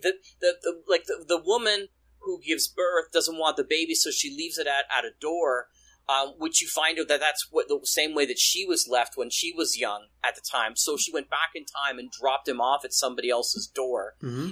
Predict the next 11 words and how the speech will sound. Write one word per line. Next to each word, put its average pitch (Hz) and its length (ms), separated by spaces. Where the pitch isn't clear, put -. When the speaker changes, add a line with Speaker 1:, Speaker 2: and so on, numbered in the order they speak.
Speaker 1:
and 160 100
then 180 120
eventually 180 480
has 156 200
a 135 60
sex - 420
change 143 380
and - 60
becomes 147 340
a 127 60
guy 165 520